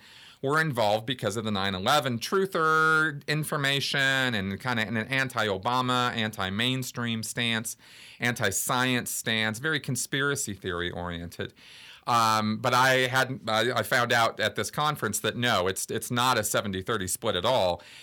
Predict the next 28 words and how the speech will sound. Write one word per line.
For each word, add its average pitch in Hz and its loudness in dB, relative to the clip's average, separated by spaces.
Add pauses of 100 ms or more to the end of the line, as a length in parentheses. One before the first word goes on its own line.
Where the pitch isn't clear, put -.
(100)
It's 120 -2
more 139 2
like 110 2
a 95 2 (560)
ninety-eight 127 0
two 196 2
split, 87 -2 (380)
where 117 4
ninety-eight 147 4
percent 170 2
of 113 2
them 107 2
are 107 2
religious 120 0
fundamentalists 120 0
of 95 -4
some 92 -4
kind, 90 -2 (340)
and 113 4
maybe 135 2
two 127 0
percent 107 -2
of 98 -2
them 90 -2 (320)
are 101 6
not 113 4
believers 107 0
in, 92 -4